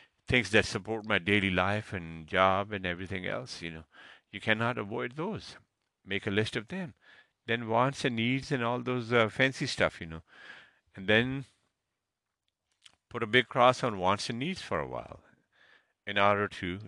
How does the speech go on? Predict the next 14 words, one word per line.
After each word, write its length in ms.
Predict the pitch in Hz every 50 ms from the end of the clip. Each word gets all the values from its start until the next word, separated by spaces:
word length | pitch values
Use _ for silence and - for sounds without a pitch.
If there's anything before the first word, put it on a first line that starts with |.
| - _
master 440 | - 95 98 98 95 90 - - 87
that. 300 | 73 69 62 - - - - - _ _ _ _ _ _ _ - - - - - - - - _ -
I 60 | 143
think 240 | - 190 190 175 139
that's 240 | 135 131 131 -
enough 260 | 139 120 117 117 120 -
for 640 | - - - 139 135 135 135 135 139 139 143 131
today's 320 | - - 120 123 117 110 -
podcast, 800 | - - - 110 101 - - - 123 120 151 175 - - - - _ - - - - - - - - _ _ _ _
and, 380 | 107 107 104 104 104 101 104 101
uh, 160 | 104 101 101
that's 280 | 92 113 117 - -
enough 420 | - - 117 110 110 110 113 - 101 - - _ _ -
information. 760 | 104 110 98 - - 101 95 95 98 95 - 127 135 170 170